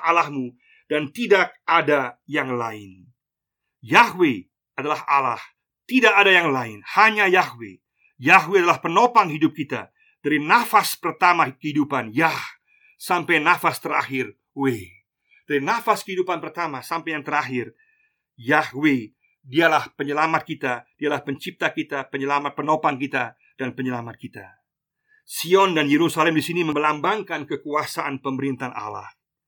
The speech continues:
Kita perlu pahami bahwa Allah itu hanyalah sebutan,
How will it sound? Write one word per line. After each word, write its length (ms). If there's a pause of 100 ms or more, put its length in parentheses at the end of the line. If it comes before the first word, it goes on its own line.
(320)
Kita 240
perlu 240
pahami 560 (320)
bahwa 320
Allah 400 (400)
itu 240
hanyalah 480
sebutan, 640